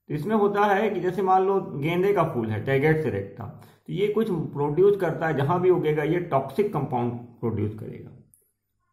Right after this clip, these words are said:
तो होता क्या है उससे कि जहां उगेगा वहां के microbes को ये नुकसान पहुंचाएगा कुल मिलाकर। तो इसको तो फायदा, अ, भी नहीं हो रहा है, घाटा भी नहीं हो रहा है, लेकिन जहां उग रहा है ये गेंदे का पौधा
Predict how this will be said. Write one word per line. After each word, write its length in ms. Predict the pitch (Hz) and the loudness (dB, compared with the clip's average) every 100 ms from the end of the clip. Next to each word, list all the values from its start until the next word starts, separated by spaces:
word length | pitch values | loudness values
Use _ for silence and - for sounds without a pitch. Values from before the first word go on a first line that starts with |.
| _ _ - | _ _ -4
तो 80 | |
होता 400 | 165 147 160 226 | -2 0 0 2
क्या 180 | 226 214 | 0 2
है 120 | 214 | 2
उससे 260 | 202 - 214 | 0 2 0
कि 120 | 190 | 0
जहां 240 | 151 156 185 | 0 2 2
उगेगा 320 | 165 180 180 | 2 2 2
वहां 280 | 160 147 175 | 0 0 -2
के 120 | 180 | -2
microbes 600 | 139 123 123 135 185 165 | -2 0 0 2 2 2
को 120 | - | -2
ये 480 | 113 117 - - - _ _ _ _ | -2 0 -2 -6 -14 _ _ _ _
नुकसान 360 | 104 - 101 98 | -14 -10 -10 -10
पहुंचाएगा 680 | 98 95 - - - - - _ _ _ _ _ _ | -10 -14 -14 -20 -18 -20 -20 _ _ _ _ _ _
कुल 120 | - | -8
मिलाकर। 400 | 104 95 92 - | -6 -8 -12 -18
तो 100 | - | -12
इसको 240 | 127 131 202 | -8 -2 -2
तो 100 | 208 | 0
फायदा, 300 | 175 175 180 | 0 0 2
अ, 840 | 208 190 - - _ _ - 139 | 2 0 -4 -16 _ _ -6 -2
भी 160 | 139 165 | -2 0
नहीं 120 | 180 | 0
हो 140 | 190 190 | 2 4
रहा 140 | 190 | 4
है, 80 | 185 | 4
घाटा 280 | 160 156 185 | 2 2 2
भी 120 | 190 | 2
नहीं 100 | 190 | 2
हो 60 | |
रहा 80 | 180 | 0
है, 60 | 165 | 0
लेकिन 220 | 170 170 | -2 -2
जहां 520 | 147 175 175 160 175 | 0 2 0 2 2
उग 60 | 175 | 2
रहा 260 | 175 170 | 4 4
है 220 | 165 151 143 | 4 2 2
ये 240 | 110 - | 0 -2
गेंदे 260 | 113 117 123 | -4 0 2
का 80 | 117 | 0
पौधा 640 | 107 101 113 107 - - | -2 -4 -4 -6 -8 -16